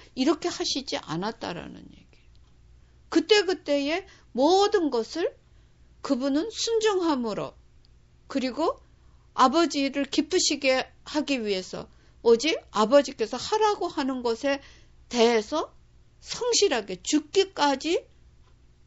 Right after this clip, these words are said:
따른 그러한 삶을 우리에게 보여주셨습니다. 그것이 성령을 쫓아 사는 삶이요, 그것이 믿음 생활이요, 그것이 뭐예요? 예배고,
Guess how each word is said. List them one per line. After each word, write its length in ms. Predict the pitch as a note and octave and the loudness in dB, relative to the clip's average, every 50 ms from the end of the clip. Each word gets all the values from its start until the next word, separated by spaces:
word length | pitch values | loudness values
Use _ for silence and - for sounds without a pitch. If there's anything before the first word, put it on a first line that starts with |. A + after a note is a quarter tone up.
| _ _ _ - - _ _ _ - - - - | _ _ _ -20 -20 _ _ _ -20 -20 -12 0
따른 420 | - D#4+ D#4+ D#4+ E4 D#4 C#4+ C#4 | 4 4 4 4 4 2 0 0
그러한 560 | - - E4+ F4 F4 E4+ E4 E4+ F4+ F4+ F4+ F4+ - - - _ - - | 0 0 0 0 0 0 0 0 0 -2 -2 -4 -10 -18 -20 _ -20 -18
삶을 520 | - - - E4+ E4+ D#4 C4+ C#4 D4+ D4 | -12 -4 0 2 2 2 2 0 0 -2
우리에게 380 | A#3+ A#3+ A3 A#3 A#3 A3+ A#3+ A3+ | -2 -2 0 0 0 0 -2 -4
보여주셨습니다. 960 | - - B3 B3+ B3+ A#3 - F#3 E3 - - - - - - - - - _ _ - _ _ _ _ - - - | -4 -4 -4 -4 -4 -6 -8 -12 -14 -14 -16 -18 -18 -20 -20 -20 -20 -20 _ _ -20 _ _ _ _ -20 -20 -14
그것이 560 | - - F4 D4+ G4+ G4+ F#4+ F#4+ - F#4+ F#4+ F4+ | -2 -2 0 2 4 4 4 4 2 2 0 0
성령을 480 | - F#4 E4+ E4 E4+ E4 D4+ D#4 D4+ | 0 2 2 4 4 4 2 2 0
쫓아 320 | - C#4 B3+ - - B3+ B3+ | -2 -4 -6 -4 -6 -8 -6
사는 340 | - B3+ A#3+ A#3 A3+ A#3 | -6 -6 -6 -6 -6 -8
삶이요, 460 | A3+ A#3+ A3 G#3+ G#3 A3 B3+ D4+ D#4+ D#4+ - - - _ | -8 -8 -8 -6 -6 -4 -2 -2 -4 -4 -8 -18 -20 _
그것이 640 | - - C4 A#3+ - C#4+ C4+ C#4 - - F4+ C5 - - _ - - - - _ _ - - - _ _ _ _ _ _ _ _ _ _ - _ _ - _ | -10 -10 -8 -2 0 0 0 0 0 -2 -2 -2 -2 -6 _ -20 -20 -20 -20 _ _ -20 -20 -20 _ _ _ _ _ _ _ _ _ _ -20 _ _ -20 _
믿음 420 | - A3+ B3 C#4+ B3 D#4 C#4 C#4 C4+ | -2 4 6 6 6 8 6 6 4
생활이요, 520 | C#4 D4 B3 A3+ A3 G#3+ G#3+ A3 A#3+ B3 | 4 0 -2 -2 -4 -4 -2 -2 -4 -4
그것이 680 | - - B3+ B3 - D#4+ D4+ D4 - - E4+ F4+ F4+ - - - - - _ | -4 -6 -6 -2 -2 -2 -2 -2 -4 -4 -4 -6 -6 -8 -16 -20 -20 -20 _
뭐예요? 320 | - F3+ F3+ E3+ D#3+ D#3+ - _ - - _ - - - _ _ _ - - - - - _ - - - - - - | -10 -8 -8 -8 -8 -10 -14 _ -20 -20 _ -20 -20 -20 _ _ _ -20 -20 -20 -20 -20 _ -20 -20 -20 -20 -18 -4
예배고, 760 | F#3+ G#3 A#3+ C4+ C4 C4 C#4 B3 A#3 A3+ - C#4+ D4+ E4 - | 4 6 6 6 6 6 2 0 0 -2 -2 -4 -4 -4 -6